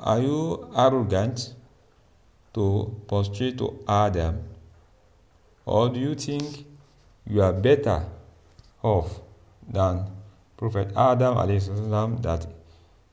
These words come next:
he has created?" Then Satan replied, "Qala anna khayru minhu,"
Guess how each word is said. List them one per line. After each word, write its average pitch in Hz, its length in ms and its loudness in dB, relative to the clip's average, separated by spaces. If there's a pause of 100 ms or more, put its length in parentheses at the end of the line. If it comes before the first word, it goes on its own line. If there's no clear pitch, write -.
(160)
he 92 120 -2
has 90 200 2
created?" 82 640 -6 (2000)
Then 104 400 2
Satan 123 500 2
replied, 95 680 0 (680)
"Qala 120 800 8 (720)
anna 135 960 2
khayru 107 640 0 (500)
minhu," 107 640 -2